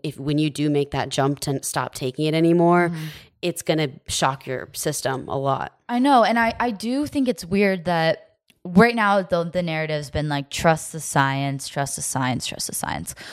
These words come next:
Speaker 2: which I'm a huge believer in science. Don't get me wrong. I love the scientific method. I love,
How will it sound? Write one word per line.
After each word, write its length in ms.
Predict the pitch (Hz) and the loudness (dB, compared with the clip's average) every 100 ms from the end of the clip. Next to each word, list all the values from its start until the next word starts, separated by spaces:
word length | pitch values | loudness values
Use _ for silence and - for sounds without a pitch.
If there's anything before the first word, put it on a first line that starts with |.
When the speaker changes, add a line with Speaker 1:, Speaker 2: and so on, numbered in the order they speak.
| - | 0
Speaker 2:
which 240 | 254 269 - _ _ _ - | 4 4 2 _ _ _ 0
I'm 300 | 196 208 220 | 4 4 4
a 60 | 208 | 0
huge 480 | - 190 185 - | -2 -4 -4 -4
believer 340 | - 165 156 151 | 0 4 4 4
in 140 | 151 | 2
science. 560 | - 143 135 135 139 - | 2 0 0 -2 -6 -6
Don't 180 | 156 156 | -6 -6
get 80 | |
me 100 | 185 165 | 0 2
wrong. 180 | 147 | 4
I 100 | 143 | 2
love 240 | 143 147 151 | -4 -4 -6
the 80 | 165 | -8
scientific 640 | 180 175 180 180 160 175 | -4 -4 -2 -2 -2 0
method. 380 | 160 151 - 147 | 2 2 4 4
I 160 | 147 | 4
love, 600 | 147 143 156 165 160 151 | 0 -4 -4 -2 -2 -4